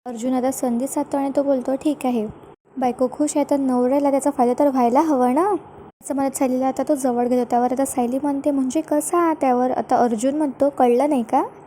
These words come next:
सायली आता मुद्दामच त्याची मस्करी घेते आणि बोलते, "नाही कळलं." अर्जुन ब्लँकेटची घडी करत हळूहळू तिच्या जवळ येत असतो आणि तिला म्हणतो, "जेव्हा तुम्ही रागात असता तेव्हा तुम्ही माझ्यावर चिडता आणि आता जेव्हा तुम्ही खुश आहात तेव्हा मला माझं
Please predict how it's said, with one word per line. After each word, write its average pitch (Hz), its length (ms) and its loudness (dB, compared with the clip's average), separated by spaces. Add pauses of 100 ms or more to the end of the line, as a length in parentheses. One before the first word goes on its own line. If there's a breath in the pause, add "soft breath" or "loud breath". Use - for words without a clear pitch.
(360)
सायली 269 220 -2
आता 269 160 -2
मुद्दामच 269 560 0
त्याची 269 180 2
मस्करी 247 380 0
घेते 277 220 0
आणि 262 160 0
बोलते, 277 340 2
"नाही 254 320 2
कळलं." 208 300 2 (540)
अर्जुन 262 300 -2
ब्लँकेटची 247 460 -2
घडी 254 220 0
करत 269 280 -4
हळूहळू 269 300 2
तिच्या 269 220 -2
जवळ 240 360 0
येत 285 180 0
असतो 254 180 -4
आणि 262 140 2
तिला 262 240 -4
म्हणतो, 277 440 0 (460)
"जेव्हा 262 280 -2
तुम्ही 311 240 0
रागात 269 380 -2
असता 285 260 0
तेव्हा 269 240 0
तुम्ही 277 220 -2
माझ्यावर 262 320 0
चिडता 285 420 0
आणि 226 260 0
आता 247 360 2
जेव्हा 254 280 2
तुम्ही 262 300 0
खुश 339 340 0
आहात 254 300 4 (160)
तेव्हा 247 380 4 (580)
मला 269 160 0
माझं 285 320 2